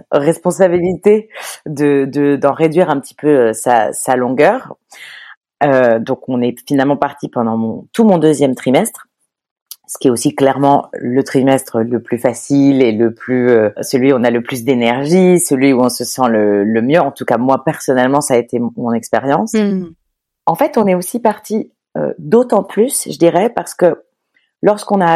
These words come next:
Speaker 1: annoncé que, que j'étais enceinte, puis que j'étais enceinte de jumeaux, bah, la réaction des gens a été, euh,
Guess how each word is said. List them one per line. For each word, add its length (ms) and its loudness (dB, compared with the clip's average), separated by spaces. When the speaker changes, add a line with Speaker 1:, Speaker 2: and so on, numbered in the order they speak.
Speaker 1:
annoncé 540 0
que, 580 -4
que 100 -10
j'étais 280 -4
enceinte, 500 -2
puis 120 -18
que 100 -12
j'étais 200 -2
enceinte 260 -4
de 80 0
jumeaux, 420 -2
bah, 160 -2
la 100 -6
réaction 340 2
des 160 4
gens 140 2
a 140 2
été, 360 0
euh, 160 -4